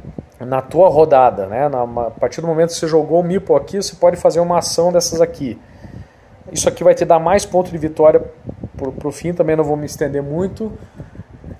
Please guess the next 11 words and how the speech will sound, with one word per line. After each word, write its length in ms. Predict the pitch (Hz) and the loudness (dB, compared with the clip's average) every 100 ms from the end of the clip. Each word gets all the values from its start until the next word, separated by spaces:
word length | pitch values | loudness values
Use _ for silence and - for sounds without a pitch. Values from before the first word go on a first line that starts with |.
| - | -4
Além 260 | 165 196 190 | 0 0 0
disso, 320 | 175 202 185 | -2 -4 -6
tem 240 | - 175 | -2 0
a, 100 | 175 | 2
a 260 | 165 147 151 | 2 2 0
va-, 420 | 139 156 - 143 | 2 0 2 -2
a 40 | 135 | 0
variante 540 | 151 147 151 160 160 | 0 2 0 -2 -6
dos, 460 | 151 147 - - 139 | -8 -8 -8 -14 -14
dos 800 | 135 131 131 127 120 113 - - | -10 -6 -6 -6 -8 -12 -16 -2
ladrões, 880 | 151 160 143 165 170 143 - - | 0 0 0 0 0 -4 -8 -12